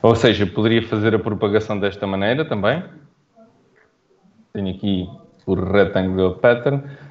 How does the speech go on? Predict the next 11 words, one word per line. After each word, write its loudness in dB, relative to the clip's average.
Ou 6
então 2
posso, -6
sei -10
lá, -8
desativar 0
isto. -2
E 2
para 6
dar 8
uma, -2